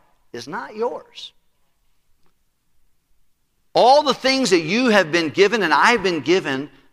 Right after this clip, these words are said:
they are a stewardship. In this life, God doesn't let us be owners. In the next life,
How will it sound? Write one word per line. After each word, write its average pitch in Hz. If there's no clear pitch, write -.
they 147
are 143
a -
stewardship. -
In 180
this 302
life, 151
God 175
doesn't 170
let 135
us 123
be 120
owners. 107
In 180
the 185
next 208
life, 180